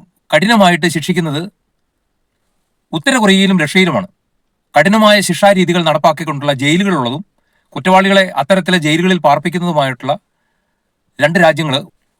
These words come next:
ഒന്ന് ഉത്തര കൊറിയയും മറ്റൊന്ന് റഷ്യയുമാണ്. റഷ്യയിൽ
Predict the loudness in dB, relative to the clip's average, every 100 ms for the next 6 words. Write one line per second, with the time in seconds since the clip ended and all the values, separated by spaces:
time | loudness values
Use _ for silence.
0 | _ 0 0 0 0 0 2 2 0 -4
1 | _ _ _ _ -2 -2 -2 -2 -2 -2
2 | -4 -10 _ _ _ _ _ _ _ _
3 | _ _ _ _ _ _ _ _ _ _
4 | _ _ _ _ _ _ _ _ _ _
5 | _ _ _ _ _ _ _ _ _ _
6 | _ -6 -2 0 2